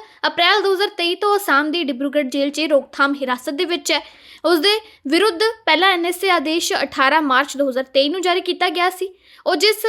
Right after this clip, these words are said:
ਨਵੀਨਤਮ ਆਦੇਸ਼ ਨੂੰ ਚੁਣੌਤੀ ਦੇ ਰਿਹਾ ਹੈ, ਉਹ ਸਤਾਰਾਂ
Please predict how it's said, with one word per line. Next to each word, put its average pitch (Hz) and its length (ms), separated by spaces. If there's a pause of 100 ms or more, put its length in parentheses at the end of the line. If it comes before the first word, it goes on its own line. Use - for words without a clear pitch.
(180)
ਨਵੀਨਤਮ 302 520
ਆਦੇਸ਼ 285 360
ਨੂੰ 339 80
ਚੁਣੌਤੀ 285 360
ਦੇ 269 200
ਰਿਹਾ 339 140
ਹੈ, 349 60 (300)
ਉਹ 359 140
ਸਤਾਰਾਂ 381 500